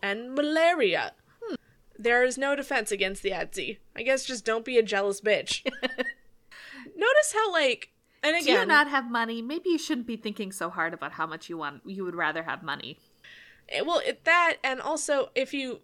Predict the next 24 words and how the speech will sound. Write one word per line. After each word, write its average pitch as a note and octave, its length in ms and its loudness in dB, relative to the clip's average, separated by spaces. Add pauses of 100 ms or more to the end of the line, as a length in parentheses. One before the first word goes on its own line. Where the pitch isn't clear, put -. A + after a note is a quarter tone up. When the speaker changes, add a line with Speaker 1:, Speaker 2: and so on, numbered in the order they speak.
Speaker 1:
notice E4 340 -2
the B3 140 0
list, A3+ 600 2 (160)
um, G#3+ 500 -2 (680)
men E4+ 240 2 (200)
not D#4+ 240 2
really D#4+ 260 0
on E4 140 4
it B3 120 4
unless A#3 240 0
they're A#3 160 2
Speaker 2:
I - 40 4
was A#3+ 120 2
Speaker 1:
old A#3+ 140 8
or - 20 -2
Speaker 2:
gonna - 20 -10
Speaker 1:
poor. G#4 220 4
Speaker 2:
say, A#3+ 200 0 (200)
sounds F4 320 -2
like G4+ 160 0
a G3+ 280 2 (100)
nice B3 420 -4
list B3+ 440 -2
of G3 320 0